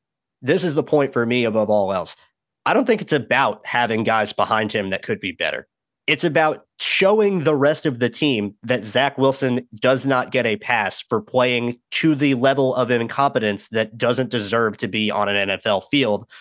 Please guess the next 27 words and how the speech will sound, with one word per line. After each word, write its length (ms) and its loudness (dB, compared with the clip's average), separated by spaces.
for 340 0
anybody 460 2
else 220 2
on 140 0
the 80 -8
team. 220 -14
If 180 -4
anybody 580 2
else 280 0
on 180 2
the 80 0
team 340 0
was 140 -2
playing 420 0
half 280 0
as 160 -2
poorly 480 -2
as 140 -2
Zach 300 -2
Wilson, 360 -6
there 200 0
would 120 2
be 160 2
a 40 0
next 300 -2
man 240 0
up. 220 -2